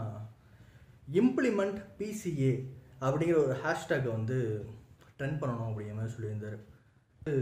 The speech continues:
ஆயிரத்தி தொள்ளாயிரத்தி எழுபத்தி ஏழுல National Police Commission of India அப்படிங்கிற ஒரு அமைப்பு மூலியமா Indian government வந்து ஒரு research பண்றாங்க.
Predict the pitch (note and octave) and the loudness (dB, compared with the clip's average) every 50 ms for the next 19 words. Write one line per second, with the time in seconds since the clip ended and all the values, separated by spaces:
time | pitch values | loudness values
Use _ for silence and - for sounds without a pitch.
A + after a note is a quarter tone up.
0 | B2 A#2+ A#2 A2+ A2+ A#2 - - - - - - - C3+ D3+ G#3+ C4 C4+ C4 C4 | 2 2 0 0 -2 -4 -6 -10 -16 -20 -20 -14 -8 -2 0 4 6 6 6 6
1 | - G3 F#3+ F#3 F3 F3 E3 D3 D3+ F3 - A#3+ A#3+ - - E3 D3 D3 D3 C3 | 6 6 6 6 4 4 2 2 4 4 4 4 2 0 -2 -2 0 0 0 0
2 | A#2 A2 A#2 C3+ E3 C#3 - - - A#2+ B2 B2 C3 C#3+ F3 A3 A#3+ A#3 - A#3+ | 0 0 0 0 -2 -4 -6 -10 -10 -8 -6 -4 -2 0 0 0 0 -2 -2 -4
3 | A3+ G3+ - F3+ F3+ F3+ F#3 F3+ - - - C#3+ D3+ D3 - - D#3+ D3+ C3 B2+ | -4 -2 0 2 4 4 4 2 0 -4 -6 -4 -4 -2 -2 0 0 0 0 0
4 | - C3 B2+ C3 C3 C3 B2+ - - - - - - - - - - - C3 C3+ | 0 2 4 4 4 4 4 2 0 -4 -6 -10 -12 -14 -14 -16 -10 -4 -2 0
5 | C#3+ F3 F3+ F#3 F#3 E3+ D3 C#3 C3+ C3 C3 C3 C#3+ E3+ F#3 F#3 F3+ F3 D3+ C#3 | 2 4 4 4 6 6 4 4 4 4 4 4 4 2 2 0 0 -2 0 2
6 | C3 B2+ B2 A#2+ A#2+ C3+ D#3 D3+ C3+ C#3 D#3 E3+ G#3+ G#3+ G3+ F3 D3+ C#3 C3+ B2+ | 2 2 2 2 0 0 0 0 0 0 2 2 2 2 2 0 0 2 2 2
7 | C3 C3 C3+ B2 B2 E3 F3 D3+ C3 B2 - D#3 D3+ D3+ - - B2+ A#2 A#2 A2+ | 2 2 2 2 2 4 2 4 2 0 -2 -2 -4 -4 -6 -6 -6 -4 -4 -4
8 | A2 A2 | -4 -4